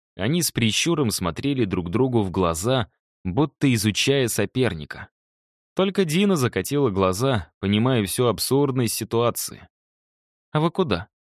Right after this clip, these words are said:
Мы можем составить компанию», предложила Неля. Помощь пришла, откуда не ждали. От Дины. «Нель,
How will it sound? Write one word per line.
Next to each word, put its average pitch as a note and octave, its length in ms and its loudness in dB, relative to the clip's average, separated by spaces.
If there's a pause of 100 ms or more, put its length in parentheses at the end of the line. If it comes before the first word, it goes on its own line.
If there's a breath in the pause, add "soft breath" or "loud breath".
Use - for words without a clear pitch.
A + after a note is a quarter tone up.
(120)
Мы F#3+ 120 2
можем G#3 320 2
составить F#3+ 500 -2
компанию», C#3 640 -6 (280)
предложила F2+ 600 0
Неля. D2 340 -8 (680)
Помощь F#3+ 340 2
пришла, A#2+ 420 0
откуда A2+ 360 0
не G2+ 120 2
ждали. F2+ 480 -4 (460)
От C#3 220 -4
Дины. D#2+ 400 -8 (800)
«Нель, C#3 400 -4